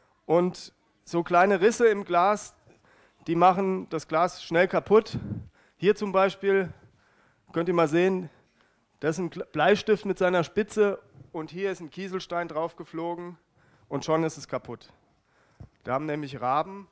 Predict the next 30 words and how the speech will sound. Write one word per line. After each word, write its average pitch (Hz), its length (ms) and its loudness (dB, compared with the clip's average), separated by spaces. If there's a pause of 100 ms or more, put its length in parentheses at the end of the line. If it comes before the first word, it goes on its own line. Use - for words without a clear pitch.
auf - 180 -18
dem 139 160 -16
Dach 151 340 -4 (520)
Spaß 147 380 -2
gehabt, 160 360 -2
Steine 156 320 -2
runterzuschmeißen 180 1000 -2 (880)
auf 139 180 -4
das - 360 -10 (100)
Dach 160 240 0
hier 214 300 0 (160)
und 143 180 -10
dann 135 180 -4
ist 139 160 -14
das 131 140 -14
hier, 151 260 -12 (500)
ist - 120 -18
der 123 80 -12
Kieselstein 151 520 -4
eingeschlagen 156 720 -2
und 143 80 -8
das 127 160 -10
ganze 135 200 -6
Glas 127 280 -10
ist 123 120 -20
kaputt. - 360 -20 (720)
Warum 139 260 2
das 247 160 4
so 156 140 -4
ist, 202 400 -4